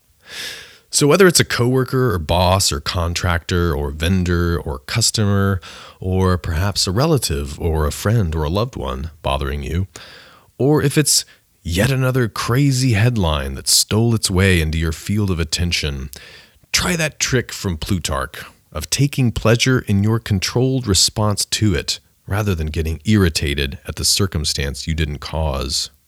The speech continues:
Try a reframe today. And if you feel inclined to do some good in the world today,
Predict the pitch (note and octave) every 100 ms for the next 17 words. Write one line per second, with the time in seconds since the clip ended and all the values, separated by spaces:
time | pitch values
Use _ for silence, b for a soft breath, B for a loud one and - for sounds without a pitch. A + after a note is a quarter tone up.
0 | _ - - - D#3+ D3+ A#2 A2+ C3+ -
1 | D#2+ C#2 C#2 C#2 D#2+ D2+ C#2+ C2 - _
2 | _ _ _ _ _ _ _ B B B
3 | B E3 G3+ D#3+ B2+ A#2+ G#2+ F#2 A2 A2
4 | A#2 G#2+ E2+ G2+ - E2+ F#2 G#2 F#2+ E2+
5 | F2+ G2 F#2+ F2+ F#2+ A2